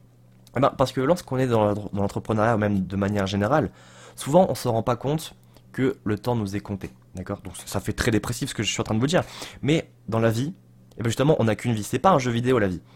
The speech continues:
Dans le sens de, enfin, on peut considérer ça comme un, un jeu vidéo, mais dans le sens de, c'est un jeu vidéo dans lequel vous n'avez qu'une seule chance. Et justement, je trouve ça dommage de le gâcher juste à cause de ses peurs. Lorsque j'étais plus petit, justement, j'étais assez renfermé, assez, euh, introverti, j'osais pas spécialement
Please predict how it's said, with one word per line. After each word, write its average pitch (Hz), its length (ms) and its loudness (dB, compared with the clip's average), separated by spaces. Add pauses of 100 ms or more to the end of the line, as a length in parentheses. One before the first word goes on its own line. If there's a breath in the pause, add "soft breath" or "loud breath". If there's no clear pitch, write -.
(140 loud breath)
Dans 110 80 0
le 110 60 0
sens 160 220 4
de, 123 240 0 (220)
enfin, - 120 -4
on 92 60 -4
peut 117 140 -6
considérer 101 300 -6
ça 110 120 -4
comme 95 200 -2
un, 69 140 -6 (100)
un 87 140 -6
jeu 95 120 -4
vidéo, 131 300 0 (240 loud breath)
mais - 60 -6
dans 120 80 2
le 113 60 -4
sens 151 180 0
de, 127 120 -2
c'est 123 100 -4
un 113 60 0
jeu 113 100 -2
vidéo 120 240 0
dans 131 100 0
lequel 107 200 -2
vous 117 80 -2
n'avez 113 200 0
qu'une 147 300 0
seule 120 160 -2
chance. - 460 -8 (760 soft breath)
Et 110 80 -2
justement, 151 340 2
je 185 60 2
trouve 127 120 -6
ça 127 100 0
dommage 127 380 0
de 117 80 -2
le 110 100 -2
gâcher 117 340 -2
juste - 200 -14 (100)
à 98 100 0
cause 117 200 -2
de 107 80 -4
ses 95 180 -6
peurs. - 300 -8 (640)
Lorsque 123 200 0
j'étais 117 240 0
plus 117 120 -10
petit, 170 180 -2
justement, 120 420 -2 (560 loud breath)
j'étais - 220 0
assez 165 360 0 (180)
renfermé, 123 840 0 (280)
assez, 123 440 -2
euh, 98 160 -2
introverti, 117 640 -2
j'osais 98 260 -2
pas 113 160 -2
spécialement 117 540 -2